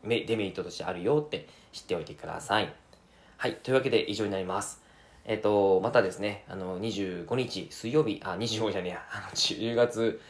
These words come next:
四日水曜日、なんで二十五って言ったのかな。十月四日水曜日にですね、えー、ライブをして、いろんなことをお話ししていきたいなと思います。もしよかったらご参加ください。はい、というわけで以上になります。内容がいいなって思えたら、周りの方にシェアしていただくと嬉しいです。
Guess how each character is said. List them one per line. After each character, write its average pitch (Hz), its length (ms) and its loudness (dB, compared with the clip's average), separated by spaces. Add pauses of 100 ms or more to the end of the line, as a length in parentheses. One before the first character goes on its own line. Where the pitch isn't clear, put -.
(200)
四 117 140 10
日 - 300 4
水 - 240 -4
曜 123 80 4
日、 - 80 -4
な 127 100 -2
ん 147 40 0
で - 60 -2
二 107 100 -4
十 98 140 -4
五 101 60 -4
っ - 40 -6
て 107 60 -6
言 - 80 -6
っ - 20 -14
た 117 80 4
の 98 80 2
か 90 80 -2
な。 92 120 -6 (280)
十 127 200 0
月 127 220 2
四 101 200 0
日 - 340 -2
水 113 200 -4
曜 120 100 2
日 101 100 -4
に 80 100 -10
で 80 80 -14
す - 80 -14
ね、 110 320 -2
え 85 180 -8
ー、 82 40 -6
ラ 101 100 0
イ 101 60 -2
ブ 98 180 0
を 82 100 2
し - 100 -10
て、 - 220 -2 (200)
い 82 60 -10
ろ 101 80 -2
ん 101 60 -2
な 92 100 -2
こ 82 80 -6
と 85 80 -4
を - 20 -4
お 87 40 -4
話 80 200 -4
し 82 120 -8
し - 20 -14
て 85 100 -6
い 85 60 -6
き - 20 -16
た 87 140 -6
い 82 40 -8
な 82 120 -10
と 82 80 -8
思 80 100 -8
い 82 60 -10
ま 87 160 -6
す。 - 120 -10 (220)
も - 80 -6
し 95 100 -2
よ 90 60 4
か 85 80 -6
っ 80 60 -8
た 87 80 -4
ら 87 60 -4
ご 87 80 -8
参 82 180 -6
加 82 80 -8
く 82 100 -10
だ 85 80 -8
さ 127 120 2
い。 - 120 -2 (480)
は - 120 0
い、 170 40 -2
と 160 80 0
い - 20 6
う - 20 6
わ - 20 2
け 156 60 2
で 147 80 4
以 135 40 2
上 127 140 0
に 120 100 -2
な 110 60 2
り 110 80 0
ま 113 120 4
す。 - 160 -10
内 101 160 -2
容 101 100 0
が 95 60 2
い 101 60 2
い 120 40 -2
な 107 80 0
っ - 40 -8
て - 80 -6
思 98 100 -2
え 117 40 -4
た 156 80 0
ら、 131 180 0
周 101 140 0
り 101 80 -2
の 95 60 -4
方 95 200 -6
に 87 100 -6
シ 98 140 -2
ェ 90 60 0
ア 90 40 -6
し - 60 -12
て 87 60 -8
い 85 80 -8
た 87 80 -6
だ 85 60 -6
く - 60 -14
と 151 100 2
嬉 127 140 -2
し 113 100 -2
い - 20 0
で 113 100 4
す。 120 160 -6